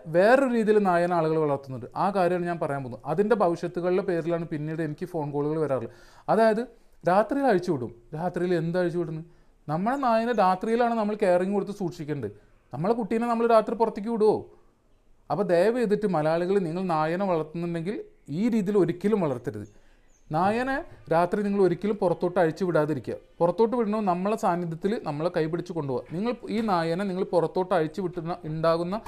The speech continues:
പ്രശ്നങ്ങൾ എന്ന് പറയുന്നത്, പുറത്തോട്ട് പോയാൽ ഈ രാത്രി കാലങ്ങളിൽ ഇറങ്ങുന്ന കുറുക്കൻ, കുറുനരി,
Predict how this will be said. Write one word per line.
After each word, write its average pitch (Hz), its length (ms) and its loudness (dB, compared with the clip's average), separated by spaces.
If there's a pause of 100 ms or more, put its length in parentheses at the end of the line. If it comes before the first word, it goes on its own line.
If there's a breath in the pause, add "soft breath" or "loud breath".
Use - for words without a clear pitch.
(320 loud breath)
പ്രശ്നങ്ങൾ 208 600 2
എന്ന് 180 180 2
പറയുന്നത്, 147 440 2 (260 loud breath)
പുറത്തോട്ട് 190 400 2
പോയാൽ 175 460 2
ഈ 208 100 -2
രാത്രി 214 380 2
കാലങ്ങളിൽ 190 500 2
ഇറങ്ങുന്ന 165 380 -2
കുറുക്കൻ, 180 580 -4
കുറുനരി, 165 640 -2